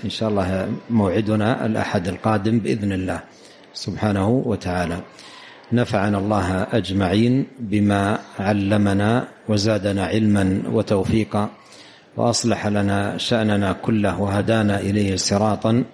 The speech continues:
مستقيما. اللهم آت نفوسنا تقواها، زكها، أنت خير من زكاها، أنت وليها ومولاها. اللهم إنا نسألك الهدى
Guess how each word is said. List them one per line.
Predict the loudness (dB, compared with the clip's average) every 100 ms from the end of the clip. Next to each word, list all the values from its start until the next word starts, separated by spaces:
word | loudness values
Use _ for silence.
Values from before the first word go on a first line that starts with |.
| -2
مستقيما. | -2 -2 -2 2 0 0 -8 -18 -20 -18 -18 -10 -2
اللهم | 2 2 2
آت | 2 0 0 0
نفوسنا | 0 0 0 2 2 0
تقواها، | 0 -2 0 0 2 2 0 0 -2
زكها، | -2 -4 -2 -2 0 0
أنت | -2 -2
خير | -2 0 2
من | 4 2
زكاها، | 0 -2 0 0 0 -4 -8 -20 -20 -20 -14 -2
أنت | 0 2
وليها | 2 2 2 2 2 2 0 0 0
ومولاها. | 2 2 2 0 0 -4 -8 -18 -20 -20 -20 -20 -20 -6 0
اللهم | 2 2 2
إنا | 2 2 2
نسألك | 2 2 0 0 0 0
الهدى | 0 0 0 -2